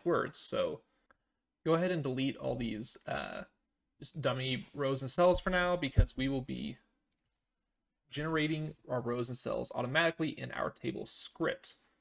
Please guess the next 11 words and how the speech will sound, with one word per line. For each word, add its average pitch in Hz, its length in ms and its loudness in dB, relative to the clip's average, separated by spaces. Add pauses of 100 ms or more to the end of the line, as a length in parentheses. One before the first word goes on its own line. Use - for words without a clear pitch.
(140)
So 120 80 -6
up 113 120 -6
here, 123 260 -2
yeah, - 260 -6
table 143 340 0
dot 107 260 -2
G 120 120 -4
D, 156 300 -2
that's - 180 -4
good. 160 440 0 (760)
Uh, 98 300 -2